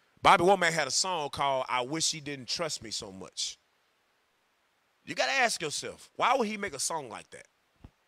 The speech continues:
Right? Pull up those lyrics. I sent you a screenshot of them. This some heavy stuff right here, man.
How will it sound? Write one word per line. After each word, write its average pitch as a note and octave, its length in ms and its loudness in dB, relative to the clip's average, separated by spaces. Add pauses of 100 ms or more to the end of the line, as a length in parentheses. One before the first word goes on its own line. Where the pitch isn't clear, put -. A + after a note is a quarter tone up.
(220)
Right? C#3+ 260 -4 (1400)
Pull G#3 140 -10
up G3 120 -14
those D3+ 140 -12
lyrics. C3+ 340 -16
I C#3+ 60 -14
sent D#3 240 -12
you C#3 60 -18
a B2+ 40 -16
screenshot B2+ 520 -18
of G2+ 60 -20
them. E2+ 100 -20 (1800)
This A#3 140 -6
some E4+ 100 -6
heavy A#3+ 180 0
stuff D4 260 0
right C4 120 0
here, A#3 160 0
man. A3 180 0